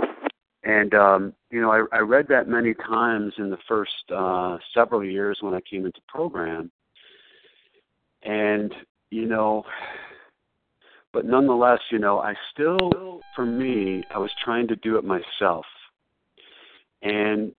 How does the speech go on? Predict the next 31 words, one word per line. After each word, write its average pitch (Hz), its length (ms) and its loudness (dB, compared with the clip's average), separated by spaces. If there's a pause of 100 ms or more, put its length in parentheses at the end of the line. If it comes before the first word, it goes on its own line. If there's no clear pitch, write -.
(120)
you 117 120 -2
know, 107 500 0
the, 104 300 0 (580)
I 90 100 -4
read 113 360 0
that, 143 380 -4
but 107 80 -2
it 98 140 -6
didn't 113 240 -4 (120)
sink 113 300 -4
in. 101 340 -2 (140)
You 107 120 -2
know, 104 240 0
the, 107 220 -6
the 104 120 -10
purpose 151 360 2 (100)
of 117 120 -6
the 110 80 -10
book, 98 280 -2 (200)
to - 120 -8
answer 107 400 -4
such 95 140 -6 (100)
questions 95 500 -6 (140)
specifically, - 880 -10 (100)
it - 80 -20 (120)
tells 175 300 0
us. - 160 -12 (720)
It 107 180 -6
tells 135 220 0
us 123 200 2
exactly, 110 880 -2